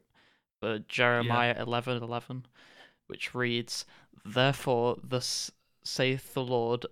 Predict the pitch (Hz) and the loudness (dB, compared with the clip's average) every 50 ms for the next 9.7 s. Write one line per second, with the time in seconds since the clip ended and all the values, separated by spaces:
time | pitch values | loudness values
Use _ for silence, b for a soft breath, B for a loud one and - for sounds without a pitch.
0 | - - 120 113 - - 143 143 135 117 117 110 - - 120 123 131 135 123 113 | -6 -6 -6 -4 0 2 2 2 2 0 -4 -6 -4 2 4 4 4 4 2 0
1 | - 127 131 139 143 131 131 135 135 127 120 117 117 - - 131 131 131 123 - | 2 2 4 4 4 4 2 2 0 0 -2 -4 -2 0 2 2 2 2 0 -2
2 | 104 104 107 113 B B B B B - - 107 - - - 127 123 120 117 120 | -4 -4 -6 -8 B B B B B -8 -6 -6 -6 0 4 4 4 4 4 0
3 | 117 107 - - - - 123 117 120 120 123 131 - - - - - - - 131 | -4 -6 -6 -6 -2 -2 -2 0 0 0 0 0 -2 -4 -8 -12 -8 -4 -2 0
4 | 120 123 127 131 127 - - 120 113 113 - - - - 123 120 107 - - - | 2 2 0 -2 -4 -6 -6 -6 -6 -4 -6 0 2 2 2 2 2 -2 -10 -18
5 | - - _ - 120 117 110 120 123 131 127 - 139 131 120 - - 117 120 120 | -20 -14 _ -8 -8 -4 0 2 2 2 2 2 0 0 0 0 -2 -4 -4 -6
6 | - - - 131 123 120 120 120 123 135 127 - - 120 113 107 107 110 113 131 | -10 -6 -2 0 2 2 2 2 2 0 -2 -4 -6 -6 -6 -6 -6 -6 -8 -10
7 | - - - 120 120 117 117 117 117 123 110 - - - 120 117 117 - - 113 | -8 0 2 2 2 2 0 0 -2 -2 -2 -2 -2 0 0 0 0 0 -4 -6
8 | 107 110 113 - - - 110 - 104 104 113 - b b b b b b b b | -6 -6 -6 -8 -10 -14 -12 -10 -10 -10 -10 -12 b b b b b b b b
9 | b b b b b b b _ - - - 113 110 110 | b b b b b b b _ -8 -4 -2 0 0 -2